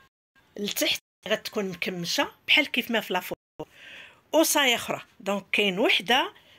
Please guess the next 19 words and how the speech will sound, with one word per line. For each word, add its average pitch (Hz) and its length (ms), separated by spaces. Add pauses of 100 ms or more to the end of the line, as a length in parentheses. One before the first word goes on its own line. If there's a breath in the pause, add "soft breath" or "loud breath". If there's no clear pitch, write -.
(300 soft breath)
طاج، 214 280
وحدة 185 300
الأول 185 320
طاج، 254 380
الثاني 202 400 (260)
طاج، - 100
الثالث 247 340 (360)
طاج، - 120 (380 loud breath)
ثلاثة 226 360
طاجات 247 340
في - 120
هذا. 220 80 (680 loud breath)
و-، 208 360
واللي 233 560 (160)
ركزت 254 480
لكم 233 320
عليه 247 240
هو 240 220
أن 262 460